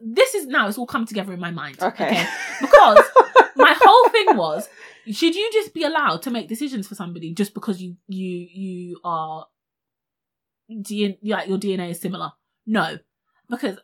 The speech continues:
Speaker 1: my whole thing is, if they don't come first in your life, then you can't be trusted to make decisions for them that are best for them, because everything that you do is about you,
Speaker 2: You're right.
Speaker 1: right? And it's difficult because I think I've seen it multiple times, but a lot of men,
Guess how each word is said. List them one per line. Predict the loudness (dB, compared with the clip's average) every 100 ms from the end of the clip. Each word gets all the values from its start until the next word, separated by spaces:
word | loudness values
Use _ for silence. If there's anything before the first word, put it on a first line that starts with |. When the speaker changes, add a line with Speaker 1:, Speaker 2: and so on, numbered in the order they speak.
| _
Speaker 1:
my | -2 -2
whole | -2 -2
thing | -4 -10
is, | -10 -12
if | -18 -10
they | -8
don't | -8 -10
come | -12 -16
first | -8 -8 -8 -10
in | -12
your | -10
life, | -8 -8 -12 _ _ _ -4
then | -2
you | -2
can't | -6 -10
be | -10
trusted | -10 -10 -10 -10
to |
make | -12 -12
decisions | -12 -12 -12
for | -14
them | -14 -12
that | -12
are | -2
best | -2 -2 -10
for | -10
them, | -10 -10 -18 -16
because | -10 -8 -4
everything | -4 -4 -8
that | -6
you | -6 -2
do | -2 -2 -4
is | -8
about | -6 -8 -6
you, | -4 -2 -4 -10
Speaker 2:
You're | -14
right. | -10 -4
Speaker 1:
right? | -2 -4 -8 _ _ -18 -10
And | -8 -8 -10 -14 -20 _ _ _ _ _ _
it's | -12
difficult | -6 -6 -6 -6 -4 -4 -8
because | -10 -10 -10 -12 -16 -20 _
I | -12
think | -10 -14 -16 _ _ _ _ _ -12
I've | -12
seen | -8 -10
it | -8
multiple | -8 -10 -12 -12
times, | -10 -12
but | -12 -12
a |
lot | -10 -10
of | -10
men, | -10 -8 -10